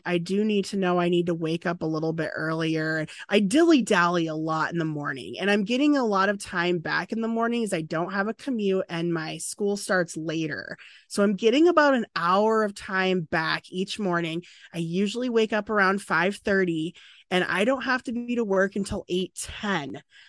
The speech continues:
That is a big time chunk that I could be using to scale my business to the next level, where I really have this interest right now in helping people find picture books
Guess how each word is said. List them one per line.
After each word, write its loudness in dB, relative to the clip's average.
That -4
is -2
a 0
big 2
time -2
chunk -6
that 2
I -2
could -2
be -2
using -4
to -2
scale 2
my -2
business -2
to -4
the -4
next -8
level, 0
where -2
I -6
really 0
have -4
this -6
interest -4
right -6
now -4
in -2
helping 0
people 2
find 2
picture 0
books -2